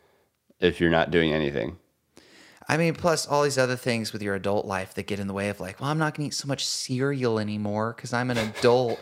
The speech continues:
Speaker 1: <laughs>
Speaker 2: So you don't have as many things to look forward to. There's, why get out of bed?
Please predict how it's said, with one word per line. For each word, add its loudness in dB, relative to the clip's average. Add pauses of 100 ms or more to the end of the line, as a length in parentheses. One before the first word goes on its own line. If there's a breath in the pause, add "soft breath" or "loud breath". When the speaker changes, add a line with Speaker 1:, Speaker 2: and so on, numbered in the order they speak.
Speaker 1:
<laughs> -20
Speaker 2:
So -6
you 0
don't 2
have -4
as -4
many 0
things -4
to -4
look 0
forward 2
to. 0
There's, 4
why -2
get 4
out 4
of 0
bed? 2